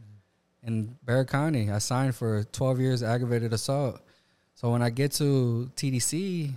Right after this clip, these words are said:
I, I see parole within a year and a half, seventeen months.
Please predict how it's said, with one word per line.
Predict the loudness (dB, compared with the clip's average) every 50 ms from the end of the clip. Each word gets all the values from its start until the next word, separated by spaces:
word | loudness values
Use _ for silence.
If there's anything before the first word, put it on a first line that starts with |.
| -10 -12 -6 -6
I, | -6 -6 -6 -10 _ _ _ _ _ _ _ _ _ _ _ _ -4
I | -4
see | -2 -2 -2 -2
parole | -2 -2 0 2 4 4 4 4 2 2
within | 2 0 0 0 0 -2 -2 -2 -4 -6 -8 -10 _ _ _ _
a | -6 -4
year | -2 0 2 2 2
and | 2 2
a | 2
half, | 2 2 2 2 0
seventeen | 0 -2 -2 -2 -2 -2 -2 -4 -2
months. | -2 -4 -4 -6 -8 -12